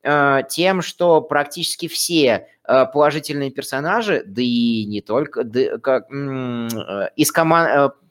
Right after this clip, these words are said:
практически все персонажи из обоих команд, я бы так даже сказал, они находятся на каком-то своём, м, на какой-то своей границе нервного срыва.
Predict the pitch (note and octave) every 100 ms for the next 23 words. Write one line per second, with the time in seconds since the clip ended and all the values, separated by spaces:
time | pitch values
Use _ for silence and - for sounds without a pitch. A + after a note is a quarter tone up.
0 | _ D#3+ D3+ E3+ - D#3 F3+ E3 D3 F#3
1 | E3 C#3+ B2 A#2 B2 A2 E3+ A#2+ - G#2+
2 | G2+ F#2+ F#2 F#2+ E2+ G2 G2+ F#2+ F2+ -
3 | G2+ C3+ F#3+ - - C3+ D3+ F#3+ D#3 E3+
4 | F3 D#3+ C#3+ C3 C3+ - E3+ F3+ E3+ D3
5 | C3 C3 B2+ D3+ D#3+ D#3 C#3+ B2+ A#2 G#2+
6 | A2+ A2+ G#2+ G#2 F#2+ G#2+ C3 C#3 F#3 -
7 | D#3+ C#3 C#3 D#3+ C3+ B2+ C#3+ C#3 C#3 -
8 | C#3+ B2+ F#2 -